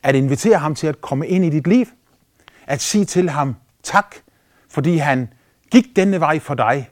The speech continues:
fordi han stillede sig frem, ikke bare for sine egne disciple og sagde, "Det er mig," men han stillede sig frem foran dig og mig, når fjenden kommer for at anklage os og siger, "Det er mig. Jeg bar deres skyld.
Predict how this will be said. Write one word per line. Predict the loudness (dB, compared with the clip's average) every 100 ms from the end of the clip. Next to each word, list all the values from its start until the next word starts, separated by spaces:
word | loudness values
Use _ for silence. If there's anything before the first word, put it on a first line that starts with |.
| _
fordi | _ -4 -2
han | -2 -4
stillede | -8 -4 -2 0
sig | -4 -4
frem, | -2 -2 -6 _ _
ikke | 2 2
bare | 4 2 0
for | -4
sine | -6 -2
egne | 2 2
disciple | 2 -2 -4 -2 -2
og |
sagde, | -2 -2 -2
"Det | -2
er |
mig," | 0 0 -2 -16 -6
men | -4
han | -2
stillede | -4 -6
sig | -6 -2
frem | -2 -2
foran | -6 -4 0
dig | 0 0
og | 0
mig, | 0 0 -4 -8 _ _ _ _ _
når | 0 0
fjenden | 2 2 4 0
kommer | -4 -6
for | -2 -4
at | -2
anklage | -6 -6 -6 -6 -4 -6
os | -8 -12 -18 -14
og | -12
siger, | -8 -4 -4 -6 _ _ _ _ -6
"Det | -4
er |
mig. | -2 -4 -6 -12 _ _ _
Jeg | -2 0 -2 -8 _ _ _
bar | -2 -2 -2 -10 _ _ -8
deres | -8 -8 -10 -16 -18 _
skyld. | -18 -6 -2 -2